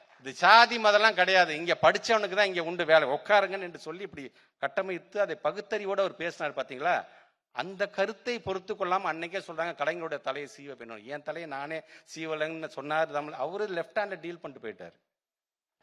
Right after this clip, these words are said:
இன்றைக்கு அதே போன்று நம்முடைய மாண்புக்கு தமிழ்நாட்டுடைய முதலமைச்சர்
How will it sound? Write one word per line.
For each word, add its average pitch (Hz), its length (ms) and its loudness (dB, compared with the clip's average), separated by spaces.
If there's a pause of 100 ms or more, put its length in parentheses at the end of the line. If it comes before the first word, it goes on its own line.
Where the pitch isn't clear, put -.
(280)
இன்றைக்கு 180 300 6
அதே 202 320 12
போன்று 240 340 6
நம்முடைய 196 360 6
மாண்புக்கு 190 640 6 (680)
தமிழ்நாட்டுடைய 185 460 6
முதலமைச்சர் 143 580 -2